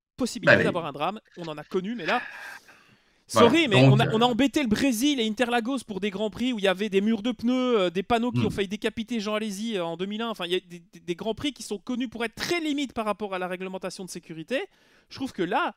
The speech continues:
Speaker 1: autant les infrastructures ont peut-être été améliorées. Après, on se souvient, en deux mille neuf, pendant les essais, il y avait énormément d'accidents là aussi, avant le, le, le pont dans le double
Speaker 2: Hmm.
Speaker 1: droit.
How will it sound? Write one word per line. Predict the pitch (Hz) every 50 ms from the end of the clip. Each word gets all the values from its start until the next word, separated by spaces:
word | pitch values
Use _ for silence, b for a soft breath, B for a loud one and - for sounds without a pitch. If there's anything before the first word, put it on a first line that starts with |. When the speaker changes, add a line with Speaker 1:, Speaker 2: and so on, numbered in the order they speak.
| _ -
Speaker 1:
autant | 208 214 226 - 320 269
les | 233 220 214
infrastructures | 214 - - 214 - - 226 - - 247 220
ont | 190
peut-être | - - 202 185 -
été | 180 - 196
améliorées. | 185 180 185 196 196 208 208 226 233
Après, | 208 - 202 -
on | 170
se | 156 -
souvient, | - 185 208
en | 185
deux | 160 160 170
mille | 185 185 180
neuf, | 196 214 190
pendant | - 175 165 160
les | 156 156
essais, | 175 175 - 202
il |
y | 156
avait | 151 147
énormément | 156 190 226 220 226 220 220 226
d'accidents | 196 180 - - - 202 180 214 208
là | 180 160
aussi, | 165 165 - - 208 196 b b b b b b
avant | - 147 151 156 180 202
le, | 190 175 165 156 151 151
le, | 151 156 151 147 147
le | 156 160 165
pont | - - 233 208
dans | 175 160
le | 160
double | - 175 165 175
Speaker 2:
Hmm. | 180
Speaker 1:
droit. | 170 175 202 254